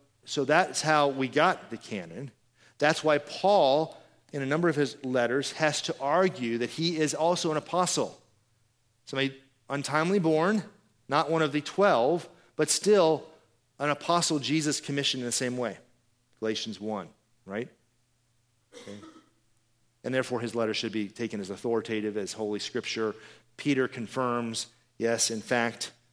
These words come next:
uh, Paul is writing Scripture. He is an apostle. So conclusion. We therefore, based on these premises, all being true,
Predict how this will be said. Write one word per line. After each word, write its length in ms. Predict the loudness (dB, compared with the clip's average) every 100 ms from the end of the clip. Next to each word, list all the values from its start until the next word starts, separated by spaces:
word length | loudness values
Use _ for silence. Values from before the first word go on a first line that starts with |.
| _
uh, 220 | -4 -4
Paul 440 | -4 0 0 0 0
is 400 | 0 0 -4 -4
writing 280 | -4 -4 -8
Scripture. 360 | -10 -10 -6 -6
He 140 | -4
is 100 | -4
an 60 | -6
apostle. 460 | -8 -6 -6 -10 -14 _ _ _ _ _ _ _ _ -6
So 120 | -4
conclusion. 600 | -2 2 6 6 6 -2 -10 _ _ _ _ _ _ _ _ _ _ _ _ _ -18 _ _ _ _ _ _
We 160 | 0 4
therefore, 500 | 6 6 6 4 6
based 260 | 6 4 4
on 60 |
these 140 | 2 2
premises, 800 | 0 2 0 0 2 0 0 -8 _ _ -20 _ _ _ _ _
all 180 | 0 2
being 220 | 2 0
true, 440 | 0 0 2 -2